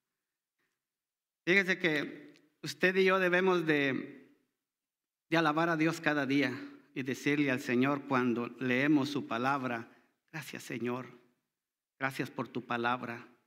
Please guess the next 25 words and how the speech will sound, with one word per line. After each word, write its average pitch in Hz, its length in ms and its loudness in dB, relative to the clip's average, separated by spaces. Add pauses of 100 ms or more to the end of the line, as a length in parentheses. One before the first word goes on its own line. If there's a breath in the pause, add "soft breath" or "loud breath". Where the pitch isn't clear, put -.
(800)
porque 131 220 -8
tu 131 220 -4
palabra 127 680 0 (680)
es 139 360 -2
mi 131 140 2
alimento 123 720 0
diario". 117 480 -6 (1300)
¿Le 165 120 -4
ha - 20 -2
dicho 247 240 -4
usted 240 160 -6
eso 233 160 -2
a - 20 0
Dios? 269 220 -4 (3500)
Este 285 160 0
es 349 60 8
el 320 60 6
alimento 240 420 4
espiritual, 190 640 2
hermanos. 143 560 2 (720)
Aquí 143 220 0
usted 240 240 2
va 254 80 2
a 269 40 4
encontrar 247 1000 2